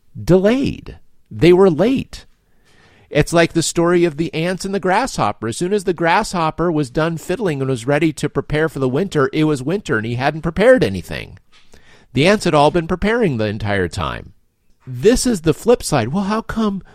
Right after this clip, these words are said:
the wise virgins weren't nicer with their oil?"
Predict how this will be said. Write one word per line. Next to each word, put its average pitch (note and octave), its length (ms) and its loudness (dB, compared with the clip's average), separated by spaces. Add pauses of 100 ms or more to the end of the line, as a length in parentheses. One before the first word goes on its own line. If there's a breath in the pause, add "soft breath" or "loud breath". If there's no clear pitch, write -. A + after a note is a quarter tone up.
(120)
the F3 320 2 (160 soft breath)
wise F3 500 0
virgins C3 500 -2
weren't C#3+ 240 -2
nicer C3+ 440 -4
with A#2+ 200 -2
their C3 200 0
oil?" D#3 420 -2